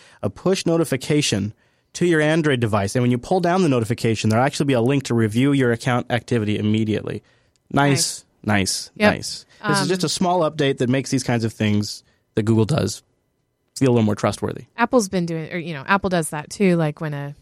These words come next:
Speaker 1: Oh yeah, you, they do, don't
Speaker 2: it
Speaker 1: they?
Speaker 2: is push notification, yeah.
Speaker 1: Yeah, and it's, like, modal too. It, like, takes over your whole screen.
Speaker 2: Yeah.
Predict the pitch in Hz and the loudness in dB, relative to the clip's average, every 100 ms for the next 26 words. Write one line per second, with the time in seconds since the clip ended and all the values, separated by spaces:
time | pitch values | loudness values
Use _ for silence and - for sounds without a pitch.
0 | - 302 330 311 113 107 160 214 277 285 | -2 0 2 0 0 -2 -2 0 0 0
1 | 330 233 226 220 208 202 - 190 190 170 | 0 0 0 0 0 -2 -6 -10 -8 -10
2 | 175 180 175 180 175 165 170 151 135 127 | -10 -12 -12 -12 -10 0 2 4 4 2
3 | 135 107 113 160 139 104 156 120 123 - | 0 0 2 2 0 0 0 2 0 -2
4 | 147 139 135 120 113 131 123 117 110 - | -2 0 0 0 0 0 2 2 0 -2
5 | - 156 117 - | -2 -2 0 -4